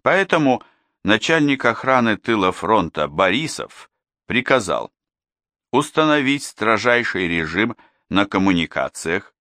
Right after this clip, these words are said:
путях подвоза и эвакуации, исключающий всякое незаконное движение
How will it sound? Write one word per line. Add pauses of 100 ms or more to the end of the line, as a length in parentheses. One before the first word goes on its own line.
(460)
путях
подвоза
и
эвакуации, (420)
исключающий
всякое
незаконное
движение